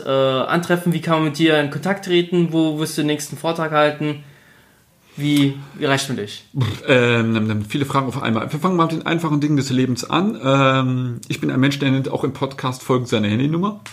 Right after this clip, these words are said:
Speaker 2: Null hundertsechzig, achtzig, sechzig, drei sechs eins, weil das sind Menschen, die meistens irgendwie auf dem Handy oder irgendwelchen Geräten so
Speaker 1: Ah,
Speaker 2: Podcasts
Speaker 1: geil.
Speaker 2: hören. Es
Speaker 1: Mhm.
Speaker 2: gibt Menschen, die tatsächlich
Speaker 1: Das ist geil.
Speaker 2: Ich mache das in Podcast-Folgen, die, ich kriege tatsächlich darüber auch Anrufe oder andere Nachrichten,
Speaker 1: Ja.
Speaker 2: Sprachnachrichten.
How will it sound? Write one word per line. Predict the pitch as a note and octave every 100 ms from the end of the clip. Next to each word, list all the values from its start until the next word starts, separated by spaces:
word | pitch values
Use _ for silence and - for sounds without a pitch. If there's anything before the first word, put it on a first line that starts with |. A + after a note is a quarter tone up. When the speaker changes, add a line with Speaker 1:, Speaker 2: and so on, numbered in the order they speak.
| - -
Speaker 2:
Null | C3 D3+ F#3
hundertsechzig, | F3+ D#3+ C#3+ D#3+ D#3 - G#3+ G#3 - -
achtzig, | C3 C#3 - - E3 D#3 -
sechzig, | A2+ B2 - - A2+ -
drei | G#2+ G#2+
sechs | G#2+ G2 G2+
eins, | A2+ F#3+ -
weil | A2+ A2+
das | A#2
sind | B2 A#2
Menschen, | C#3 C#3+ A#2+
die |
meistens | B2+ C3+ - C#3+
irgendwie | C#3+ C#3
auf | B2
dem | A2+
Handy | E3+ C#3
oder | A#2
irgendwelchen | A2+ G#2+ A#2+
Geräten | G#2 A2+ G#2
so | G#2+
Speaker 1:
Ah, |
Speaker 2:
Podcasts | - E3+ D3 C#3
Speaker 1:
geil. | E3+
Speaker 2:
hören. | F#3 F3
Es | F#3
Speaker 1:
Mhm. |
Speaker 2:
gibt | B3 -
Menschen, | C#3 E3 D3
die | C#3+
tatsächlich | D#3+ D#3 E3 A#3
Speaker 1:
Das | B3+
ist |
geil. | D3 B2 - - - -
Speaker 2:
Ich | C#3+
mache | D#3
das | F3 F3+
in | E3
Podcast-Folgen, | F3+ A#3 E3+ - F3 D#3
die, | C#3 D#3+ C#3+ - -
ich | -
kriege | F#3 F#3+ E3+
tatsächlich | D3+ D3 - C#3
darüber | C#3 B2 -
auch | - -
Anrufe | A#2 C#3+ G#3 G#3 F#3+ -
oder | A#2+ -
andere | A#2 A2
Nachrichten, | G#2 C3 G3 G3 A#3 -
Speaker 1:
Ja. | E3+ D#3
Speaker 2:
Sprachnachrichten. | E3+ A#2+ B2 D3 F#3 F#3 A#3